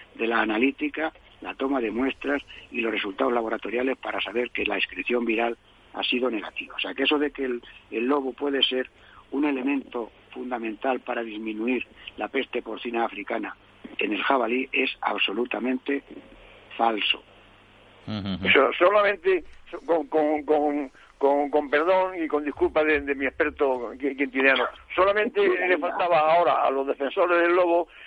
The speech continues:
Speaker 3: que una noticia salga diciendo que el lobo, eh, que va a terminar con, con, con, vamos, va a
Speaker 1: Hombre,
Speaker 3: terminar o, o,
Speaker 1: pues nada,
Speaker 3: o, o, o
Speaker 1: fíjate.
Speaker 3: paraliza la peste porcina. Esto ya es el
Speaker 1: Lo
Speaker 3: colmo de los
Speaker 1: contratamos en
Speaker 3: colmos.
Speaker 1: sanidad animal, después se imagina.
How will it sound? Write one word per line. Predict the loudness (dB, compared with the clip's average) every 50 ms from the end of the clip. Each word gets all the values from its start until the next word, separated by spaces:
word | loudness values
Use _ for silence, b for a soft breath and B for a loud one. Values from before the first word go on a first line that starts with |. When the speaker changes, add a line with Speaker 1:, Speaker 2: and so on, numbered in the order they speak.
| B _
Speaker 3:
que | 2 4
una | 4 6 6
noticia | 6 4 4 2 0 -2 0 2 2 2 4
salga | 4 4 6 6 6
diciendo | 4 4 4 2 0 2 2 0
que | 2 2
el | 2 4
lobo, | 4 6 6 6 4 2 b b b b b -2
eh, | 2 2 2 2
que | 2 0 -2
va | 0 0 0 0
a |
terminar | 2 2 0 2 4 4 4 4
con, | 4 2 0 0
con, | 2 0 -2 -2 -2 -4
con, | -6 -4 -2 -2 0 2
vamos, | 2 2 4 4 4
va | 4
a | 2
Speaker 1:
Hombre, | 4 2 0
Speaker 3:
terminar | 2 2 4 4 4 4 2
o, | 2
o, | 2 2 2 4 4 4
Speaker 1:
pues | 4 4 4 4
nada, | 2 2
Speaker 3:
o, | 2 2
o, | 2 4 4 2 0 0 0 2
o | 4
Speaker 1:
fíjate. | 4 4 2 2 0
Speaker 3:
paraliza | 0 0 0 0 0 0 2 2 4 4 4 4 2 0 -2 -2
la | -2 0
peste | 0 0 0 -2 -2
porcina. | -2 -2 -4 -4 -6 -8 -4 -4 -4
Esto | -4 -4 0
ya | 2 2 2
es | 2 0
el | -4 -4
Speaker 1:
Lo | -2
Speaker 3:
colmo | 0 2 2
de | 2
los | 2 0 -2 -2 0
Speaker 1:
contratamos | 0 0 0 2 0 -2 -2 0 0 0
en | 0
Speaker 3:
colmos. | 0 -2 0
Speaker 1:
sanidad | 2 2 2 2 2 0 -2
animal, | -8 -10 -8 -8 -10 -10 _ _
después | -16 -12 -4 -2 0 0 0
se | 0
imagina. | 0 -2 -2 -2 -4 -6 -8 -12 -16